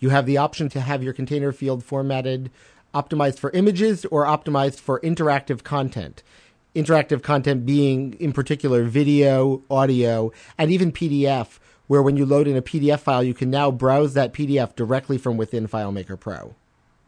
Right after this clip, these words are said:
One more benefit of containers is that when you are storing images, FileMaker will now automatically generate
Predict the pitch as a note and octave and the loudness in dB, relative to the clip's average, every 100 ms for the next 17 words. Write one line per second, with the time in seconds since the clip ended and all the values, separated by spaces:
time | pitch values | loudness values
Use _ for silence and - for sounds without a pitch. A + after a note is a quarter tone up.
0 | _ _ _ _ _ - _ _ - G3+ | _ _ _ _ _ -20 _ _ 4 6
1 | B3+ F#3+ G#3+ E3+ D#3+ C#3 C#3 B2 C3+ C3+ | 6 6 6 4 0 2 0 0 -4 -2
2 | G3+ F3+ B2 A#2 _ - - C#3 D#3+ D3+ | -2 0 -2 -4 _ -14 -6 0 0 0
3 | D3+ D3 C#3 - F3+ C#3+ C3 G#3 B3 A#2+ | 0 0 0 0 0 0 0 0 2 0
4 | F#2+ F#2+ - _ _ - F3+ F3+ D#3 C#3+ | -4 -10 -18 _ _ 2 2 2 0 -2
5 | C#3+ D3 - D3+ G3 F#3 D#3+ D#3+ D#3+ C3 | 0 0 0 0 2 2 0 -2 -4 -4
6 | A#2 C3+ D3 D3+ B2+ A2 G#2 | -2 -2 0 0 0 0 -4